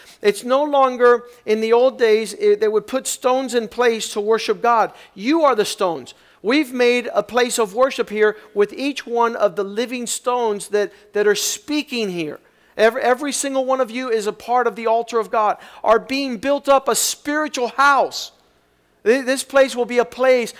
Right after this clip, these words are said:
where people will hear the greatness and the goodness, not of Joaquin, not of Spring of Life, of Jesus Christ, our Lord and Savior. The, uh, it says you're being built up a spiritual house,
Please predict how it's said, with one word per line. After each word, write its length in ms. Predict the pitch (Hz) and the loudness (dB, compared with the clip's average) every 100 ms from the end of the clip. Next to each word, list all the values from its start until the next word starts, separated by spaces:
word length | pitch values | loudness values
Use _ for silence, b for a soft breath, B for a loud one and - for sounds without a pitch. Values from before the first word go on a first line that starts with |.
| B | B
where 160 | 208 214 | 0 0
people 440 | 214 262 - 254 | -2 -10 -2 -2
will 180 | 226 208 | 2 -2
hear 400 | 208 262 294 285 | -2 -8 0 0
the 180 | 214 208 | 0 -4
greatness 640 | 160 226 262 285 285 269 | -2 2 2 0 -6 -4
and 120 | 226 | -4
the 80 | 208 | -6
goodness, 500 | 165 247 277 294 285 b b b | -2 -4 -2 -4 -4 b b b
not 260 | 170 226 294 | -2 4 4
of 180 | 294 | 4
Joaquin, 640 | 285 277 285 277 269 262 254 B B - | 2 2 2 -2 -2 -4 -10 B B -12
not 320 | 175 233 285 | 2 6 6
of 100 | 285 | 4
Spring 300 | - 285 285 | -2 -2 2
of 140 | 269 | 2
Life, 380 | 254 262 226 196 B B | 4 6 6 2 B B
of 260 | 208 208 | 0 0
Jesus 480 | - 254 302 269 277 | -4 -2 -2 -2 -6
Christ, 840 | - - 294 294 254 175 - - - B B | -6 -4 2 4 2 0 -8 -10 -18 B B
our 240 | 233 269 285 | 6 6 6
Lord 260 | 277 294 | 6 4
and 140 | 277 247 | 4 -2
Savior. 560 | - 277 269 214 180 B B B | 2 2 2 -2 -2 B B B
The, 240 | 220 - B B | 4 4 B B
uh, 160 | - 220 | -2 2
it 120 | 220 | 2
says 300 | 220 262 247 | 4 4 2
you're 120 | 233 214 | 0 -4
being 340 | 254 294 277 269 208 208 | -2 -4 -2 -4 -4 -6
built 280 | 254 277 269 | -4 -2 2
up 200 | 247 247 | 0 0
a 80 | 190 | -4
spiritual 680 | - - 294 320 320 285 | -4 -4 -2 0 0 0
house, 460 | 226 262 240 165 - | 2 2 2 0 -6